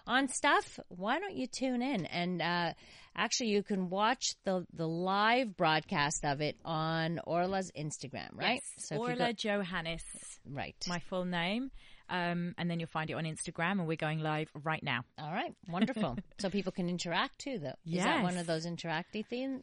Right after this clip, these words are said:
Speaker 1: things? 'Cause usually we do Facebook Live, but not this time because Paris isn't here, and, you know, I'm a dummy when it comes to that
Speaker 2: <laughs>
Speaker 1: kind of stuff. So what the hey? All right. Uh, this was an interesting study, and I talked about it last week, uh, briefly on the show. Uh,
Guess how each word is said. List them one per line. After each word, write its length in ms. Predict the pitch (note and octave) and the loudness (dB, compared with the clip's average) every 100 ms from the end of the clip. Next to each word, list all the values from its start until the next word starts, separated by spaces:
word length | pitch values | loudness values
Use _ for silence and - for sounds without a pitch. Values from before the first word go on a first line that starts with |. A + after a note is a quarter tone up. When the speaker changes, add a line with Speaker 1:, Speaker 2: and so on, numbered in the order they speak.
| G3 | -6
Speaker 1:
things? 240 | A#3 B3+ | -6 -4
'Cause 140 | F#3 F3 | -4 -4
usually 260 | A3+ A3+ | -4 -2
we 80 | F#3 | -4
do 100 | D#3+ | -4
Facebook 360 | - D3+ - D3 | -4 -4 -4 -8
Live, 180 | D3 B2 | -6 -6
but 160 | C3 B2+ | -8 -10
not 180 | C3+ - | -10 -10
this 140 | B2+ | -10
time 220 | - F#2 - - - - - - | -10 -14 -18 -20 -20 -20 -20 -18
because 200 | D#3 - | -14 -12
Paris 400 | - F#2+ G#2+ - | -10 -8 -8 -8
isn't 220 | C3 E3 | -10 -10
here, 260 | A#3+ A3 | -6 -4
and, 220 | E3 C3+ C#3 | -4 -6 -8
you 100 | D#3+ | -10
know, 140 | C3+ - B2 | -10 -10 -10
I'm 140 | C#3 | -8
a 20 | |
dummy 320 | C3 B2 A#2 A2+ | -8 -8 -8 -8
when 160 | G2 | -12
it 60 | - _ _ - | -16 _ _ -4
comes 280 | F#3+ F3+ - | 2 4 4
to 60 | |
that 180 | G#3+ - | 4 2
Speaker 2:
<laughs> 0 | |
Speaker 1:
kind 220 | G3 C3 | 0 -2
of 40 | F3 | -2
stuff. 360 | - D#4 C#4+ | 6 8 6
So 240 | - A3 G3+ | 4 0 2
what 220 | D#3+ C#3 - | 2 0 -2
the 60 | |
hey? 120 | B2 - - - - - - | -12 -12 -16 -12 -12 -12 4
All 160 | - C#4+ | 10 12
right. 340 | G3 D3 - - - - - - | 12 8 -4 -10 -20 -20 -12 6
Uh, 160 | A#3+ | 8
this 240 | A3+ F#4+ - | 10 8 4
was 120 | G#4 | 4
an 120 | F4 | 6
interesting 480 | C4 B3+ C4 - A3 | 6 4 2 2 2
study, 400 | G#3 G#3 F#3 F#3+ | 2 4 4 6
and 100 | E3+ | 4
I 40 | |
talked 320 | E3+ B3+ C#4 C4 | 2 0 -2 2
about 240 | G#3 F#3 | 4 4
it 100 | B2+ | 4
last 340 | D#3+ D#3+ - | 4 2 2
week, 380 | F3+ F3 F3 D#3 | 0 2 2 2
uh, 100 | D3+ | -2
briefly 600 | C#3+ D#3 G#3 A3+ - F3+ | 0 2 4 4 2 0
on 160 | D#3 D3+ | 0 0
the 60 | |
show. 400 | D3+ - F#3 C#3+ - - - - | 0 2 4 2 0 -10 -20 -8
Uh, 240 | F3 E3+ | -2 0